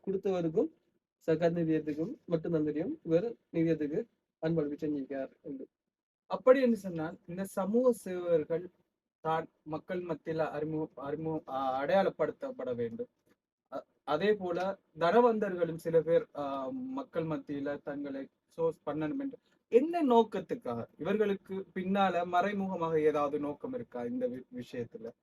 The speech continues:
Speaker 2: ஏண்டா நீங்க
Speaker 1: எல்லாம் ஒரு பிம்பம், ஒரு, ஒரு, ஒரு, ஒரு, ஒரு வகையான கற்பனை உலகு.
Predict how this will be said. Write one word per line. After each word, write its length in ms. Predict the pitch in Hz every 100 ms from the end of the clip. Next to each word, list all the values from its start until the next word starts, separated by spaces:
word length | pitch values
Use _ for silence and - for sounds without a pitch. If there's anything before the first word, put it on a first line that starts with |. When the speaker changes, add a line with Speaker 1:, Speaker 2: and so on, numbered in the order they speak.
| _ _ _
Speaker 2:
ஏண்டா 340 | 269 254 247 240
நீங்க 240 | 247 240
Speaker 1:
எல்லாம் 640 | 165 185 208 190 214 226 - _ _ _ _ _ _ _ _
ஒரு 180 | 165 175
பிம்பம், 380 | 175 180 160 135
ஒரு, 200 | 139 147
ஒரு, 200 | 147 147
ஒரு, 140 | 151
ஒரு, 320 | 160 175 185
ஒரு 180 | 180 180
வகையான 420 | 180 175 180 185
கற்பனை 440 | 170 170 165 180 151
உலகு. 340 | 143 139